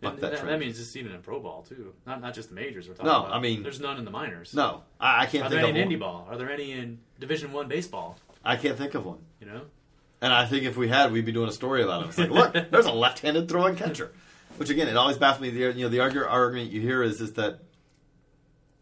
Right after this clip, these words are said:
Speaker 1: well, because, you know, that then the angle on, you know, pickoffs and all that, but
Speaker 2: Well, the throw to third, it doesn't happen that much. I know that that's
Speaker 1: And even with that, like
Speaker 2: Like, you would have a right-handed batter bo-, blocking you all the time,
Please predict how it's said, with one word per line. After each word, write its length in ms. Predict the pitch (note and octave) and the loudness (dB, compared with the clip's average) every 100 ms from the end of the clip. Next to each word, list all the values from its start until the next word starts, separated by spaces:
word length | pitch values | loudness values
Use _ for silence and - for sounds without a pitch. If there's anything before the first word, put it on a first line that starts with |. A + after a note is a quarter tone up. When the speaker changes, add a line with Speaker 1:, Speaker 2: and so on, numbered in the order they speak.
| _ - _ - | _ -20 _ -8
Speaker 1:
well, 200 | A2+ A#2+ | 0 0
because, 600 | A#2 A2+ A#2 G#2+ G#2+ - - | 0 -2 -2 -2 -6 -14 -14
you 80 | A2 | -8
know, 100 | F#2 | -4
that 320 | F#2 - G#2+ | -6 -8 -10
then 520 | G#2+ G#2+ G2+ G2 F#2 - _ _ | -6 -6 -6 -12 -14 -18 _ _
the 160 | G#2 G2 | -6 -4
angle 560 | G2 G#2+ G#2 G2+ F#2+ F2+ | -4 -6 -6 -2 0 -2
on, 300 | F2+ F2+ F2 | -4 -8 -10
you 100 | F#2 | -10
know, 120 | E2+ | -12
pickoffs 420 | G2+ G2 G2 F#2+ | -12 -8 -8 -8
and 80 | G2 | -10
all 100 | F2+ | -8
that, 240 | G2+ G2 - | -8 -10 -10
but 180 | - - _ _ _ - - | -14 -14 _ _ _ -20 -6
Speaker 2:
Well, 140 | D3+ D3+ | -6 -6
the 100 | - | -4
throw 220 | G#3+ F#3 | -2 0
to 60 | |
third, 360 | - D3 A2 F#2+ | -2 -4 -4 -6
it 160 | G#2+ - | -10 -10
doesn't 220 | A2+ F#2 | -12 -10
happen 260 | G#2+ F#2+ | -12 -12
that 140 | F2+ E2+ | -18 -18
much. 240 | F2+ F2 | -18 -16
I 80 | G2+ | -16
know 180 | G#2+ G2+ | -14 -12
that 120 | F#2 | -12
that's 380 | G2 F#2+ - - _ _ _ _ _ - _ _ _ - | -14 -14 -20 -20 _ _ _ _ _ -20 _ _ _ -8
Speaker 1:
And 160 | B2 A#2+ | -6 -2
even 260 | C#3+ C#3 | -2 -2
with 160 | A#2 - | -6 -4
that, 280 | B2+ A#2 G#2 | -4 -4 -2
like 260 | F#2+ - - _ _ _ - - | -4 -6 -20 _ _ _ -20 -16
Speaker 2:
Like, 160 | A#2 A#2+ | -16 -12
you 80 | A#2+ | -10
would 80 | |
have 140 | B2+ G#2 | -8 -6
a 20 | |
right-handed 460 | A#2 A#2 G#2+ G2 F#2+ | -6 -6 -10 -12 -10
batter 260 | G#2 G2+ | -10 -8
bo-, 220 | F#2 G2 F#2 | -10 -10 -8
blocking 340 | G#2+ G#2+ G2+ | -8 -8 -12
you 120 | F2+ F2+ | -16 -14
all 60 | |
the 80 | F2+ | -16
time, 280 | F2+ F2+ | -18 -20